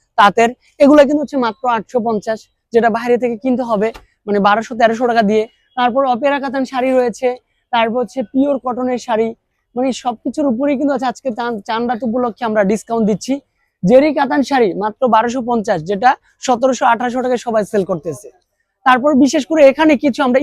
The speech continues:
স্পেশাল, আহ, আপনাদের জন্য সিল্কের টু পিস, তারপর হচ্ছে কটনের, আহ, টু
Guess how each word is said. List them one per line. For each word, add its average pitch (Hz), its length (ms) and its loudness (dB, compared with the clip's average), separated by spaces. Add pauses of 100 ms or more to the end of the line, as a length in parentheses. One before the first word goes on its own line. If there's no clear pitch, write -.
স্পেশাল, 285 520 2 (420)
আহ, 202 420 2 (100)
আপনাদের 254 280 2
জন্য 254 200 2 (300)
সিল্কের 302 400 4
টু 294 200 2
পিস, 277 180 4 (280)
তারপর 233 300 4
হচ্ছে 262 260 -2
কটনের, 262 480 2
আহ, 226 160 0
টু 208 140 -4